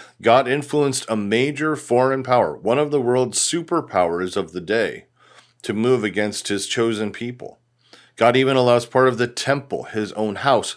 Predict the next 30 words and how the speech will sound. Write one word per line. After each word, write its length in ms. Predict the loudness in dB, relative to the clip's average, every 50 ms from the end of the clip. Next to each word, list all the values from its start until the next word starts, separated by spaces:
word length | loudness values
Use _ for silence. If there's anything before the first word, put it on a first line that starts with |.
| -14 -16
to 100 | -10 -6
be 140 | -6 -6
taken 480 | -6 -2 0 0 0 0 -2 -6 -6 -4
away 320 | -4 -2 0 0 0 -2
to 140 | -2 -6 -6
Babylon. 580 | -4 -2 0 0 0 0 -2 -6 -8 -10 -12 -16 _ _ _ _ _ _ _ _ _ _ _ _ _ _ _ _ -20 _ _ _ _ -10
This 160 | -8 -6 -2
shows 320 | 0 2 2 2 2 2
us 100 | 0 -2
God 320 | -2 2 4 4 4 4 4
is 140 | 0 -2 -2
more 240 | 0 0 2 0
concerned 640 | 0 -2 -4 -6 -4 -4 -2 0 0 0 0 -2 -6 -10 -18 -20 -20 -16 _ -4
with 160 | -4 -4 -2
using 560 | -2 0 2 2 2 2 2 2 2 2 0
these 240 | 0 0 -2 0 0
circumstances 800 | 2 0 0 0 -2 -6 -6 -6 -6 -8 -6 -6 -8 -8 -8 -8
to 160 | -8 -10 -10
correct 760 | -10 -6 -4 -2 0 4 4 4 2 2 -4 -14 -14 -8 -6
the 80 | -2
hearts 320 | 0 2 2 2 0 -2 -4
of 120 | -4 -2
his 180 | 0 -2 -2 -2
people 520 | -4 -4 -4 -4 -6 -6 -6 -6 -6 -8 _ -20 -20 -20 -20 -20 -20 -20 _ _ _ -4
than 140 | -2 0 0
he 140 | 0 0
is 260 | 2 2 2 2 2 0
to, 300 | -2 -2 -2 -2 -4 -10 _ -18 -16 -14 -6
concerned 520 | -4 -2 -2 -2 -2 -2 0 0 0 0 2
with 280 | 2 2 0 0 -6